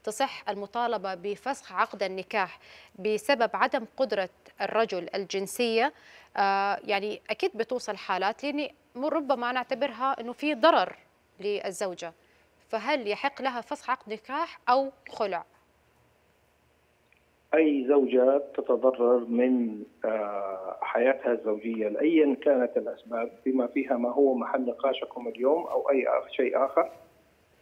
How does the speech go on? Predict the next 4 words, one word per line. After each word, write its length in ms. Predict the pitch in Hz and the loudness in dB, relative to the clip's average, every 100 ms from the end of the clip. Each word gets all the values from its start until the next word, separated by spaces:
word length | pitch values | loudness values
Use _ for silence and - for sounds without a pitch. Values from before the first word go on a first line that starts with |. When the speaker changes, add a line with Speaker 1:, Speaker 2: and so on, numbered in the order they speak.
| _ 131 | _ -4
Speaker 2:
القضاء 600 | 135 - 127 147 170 - | -2 -2 4 6 6 2
ينصفها 760 | 131 123 - 170 - 135 196 - - _ _ - _ - | -2 0 -2 -2 2 2 2 -2 -18 _ _ -20 _ -2
بفسخ 720 | 135 180 202 - 165 - - | 2 2 -2 0 2 2 0
النكاح 680 | 131 117 - 131 185 - | 0 2 4 4 4 2